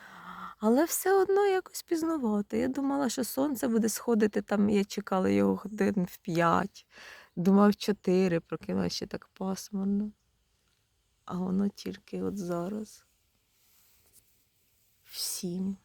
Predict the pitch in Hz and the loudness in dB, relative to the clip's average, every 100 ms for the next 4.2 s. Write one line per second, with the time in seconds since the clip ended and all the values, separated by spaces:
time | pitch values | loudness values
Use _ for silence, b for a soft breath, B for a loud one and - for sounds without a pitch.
0 | _ - 180 175 175 180 170 190 - 180 | _ -16 -8 -4 -2 -2 -4 -6 -8 -6
1 | 196 214 208 208 - 202 214 214 220 220 | -6 -8 -10 -10 -8 -6 -4 -4 -4 -4
2 | 202 226 - B B B B B B B | -4 -6 -10 B B B B B B B
3 | B - 269 277 277 277 294 285 - - | B -4 6 8 8 8 4 0 -8 -2
4 | 320 | -2